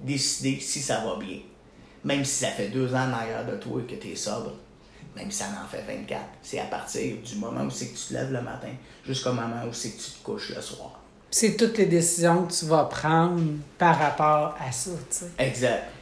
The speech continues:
Speaker 2: Je, moi, j'ai, j'ai passé une mauvaise nuit la nuit passée.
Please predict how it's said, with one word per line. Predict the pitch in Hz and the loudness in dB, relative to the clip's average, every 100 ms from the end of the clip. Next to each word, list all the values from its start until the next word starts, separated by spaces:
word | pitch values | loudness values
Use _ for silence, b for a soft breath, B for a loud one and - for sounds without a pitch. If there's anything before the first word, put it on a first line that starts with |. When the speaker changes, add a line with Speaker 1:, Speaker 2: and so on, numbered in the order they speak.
| - | -2
Speaker 2:
Je, | - 180 160 151 147 143 143 - - - 185 | 10 12 12 10 10 10 6 2 -8 -6 2
moi, | 185 190 180 | 6 6 4
j'ai, | 170 185 | 0 2
j'ai | 185 165 | 4 6
passé | 165 165 196 | 8 8 8
une | 185 | 6
mauvaise | 156 147 147 131 160 | 6 6 6 4 6
nuit | 170 170 165 160 | 8 8 4 2
la | 151 | 4
nuit | 147 147 | 4 4
passée. | 156 143 131 - | 4 4 4 0